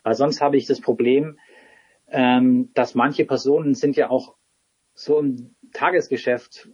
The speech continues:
verortet, dass die ja fast nie reagieren können auf Sachen. Das heißt, dann muss man auch klar sagen, hey, das ist, wir haben jetzt hier ein Projekt,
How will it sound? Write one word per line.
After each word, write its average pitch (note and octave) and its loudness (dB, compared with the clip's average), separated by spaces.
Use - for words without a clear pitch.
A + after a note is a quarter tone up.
verortet, - -2
dass A#2+ -4
die C#3 -2
ja B2+ 2
fast - -8
nie C#3 0
reagieren C3 0
können A2+ -4
auf G#2+ -4
Sachen. - -8
Das A#2+ -2
heißt, C#3 0
dann C3+ 2
muss C#3+ -2
man C#3+ 0
auch B2+ 2
klar C3+ 0
sagen, C3+ 0
hey, C#3+ -4
das C3+ -6
ist, - -8
wir B2 -2
haben C3 4
jetzt C3 0
hier B2 2
ein A#2+ 2
Projekt, - -2